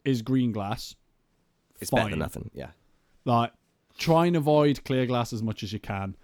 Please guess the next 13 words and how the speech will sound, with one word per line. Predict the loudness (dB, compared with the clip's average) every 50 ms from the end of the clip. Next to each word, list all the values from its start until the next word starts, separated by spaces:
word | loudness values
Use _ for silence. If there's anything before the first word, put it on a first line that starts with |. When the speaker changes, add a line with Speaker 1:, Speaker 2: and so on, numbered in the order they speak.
| _ _ _
Speaker 1:
because | -10 -10 -6 -4 -4 -2 -2 -2 -2 -4 -6 -10 _ _ _ -10
y-, | -10 -10 -4
if | -4 -4 -4 -2 -4
you've | -6 0
got | 2 2 2 0 -2
clear | -2 0 0 0 0
glass, | -2 -4 -4 -6 -6 -6 -8
if | -12 -4 -2
that | 0 0 0 0
is | 2 2 2 2 2
all | -2 -2 0 0 2 0 0
you | 2 2 2 2
have, | 2 -2 -2 -2 -4 -6 -8 -10 -14